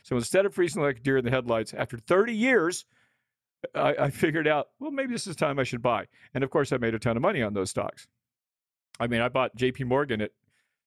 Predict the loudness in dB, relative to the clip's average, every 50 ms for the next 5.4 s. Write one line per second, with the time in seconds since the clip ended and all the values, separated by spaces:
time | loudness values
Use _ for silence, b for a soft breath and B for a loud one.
0 | _ -2 0 0 0 2 0 0 0 0 2 2 2 0 0 -4 -8 -14 -20 -18
1 | _ -4 -2 0 2 2 2 2 0 0 -4 -8 -8 -4 -2 0 0 0 -2 -2
2 | -4 -4 -2 -4 -4 -4 -6 -14 -14 -14 _ _ _ _ _ _ -2 0 0 0
3 | 0 -2 -4 -2 -2 -2 -2 -2 -2 -2 -4 -4 _ _ _ -2 -2 0 0 0
4 | 0 2 2 0 0 0 -2 -4 -8 b b b b b b -4 -4 -4 -4 -4
5 | -2 0 0 0 2 2 0 0